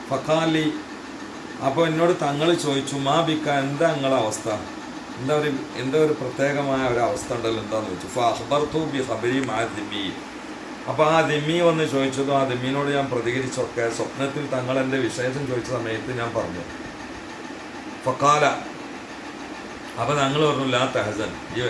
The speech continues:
ടെൻഷൻ ആണ്ട, ഫഇന്നഹു, കാരണം ആ ദിമ്മി, ആ വിശ്വാസി, യഅ്തി ഇലൈക ഗദൻ, നാളെ എൻ്റെ അടുത്തേക്ക് വരും, വഹു മുഅ്മിൻ,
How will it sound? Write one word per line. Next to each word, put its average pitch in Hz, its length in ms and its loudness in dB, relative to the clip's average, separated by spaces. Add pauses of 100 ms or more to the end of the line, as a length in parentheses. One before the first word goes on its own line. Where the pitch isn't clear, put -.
(140)
ടെൻഷൻ 110 340 -2
ആണ്ട, 107 240 -2 (260)
ഫഇന്നഹു, 107 520 -4 (360)
കാരണം 107 260 0
ആ 113 220 0
ദിമ്മി, 117 340 -2
ആ 110 140 0
വിശ്വാസി, 120 600 -2
യഅ്തി 113 320 -2
ഇലൈക 117 360 -2
ഗദൻ, 101 300 -4 (300)
നാളെ 131 280 2
എൻ്റെ 123 180 2
അടുത്തേക്ക് 113 280 -4
വരും, 92 220 -4 (400)
വഹു 110 200 2
മുഅ്മിൻ, 107 460 -4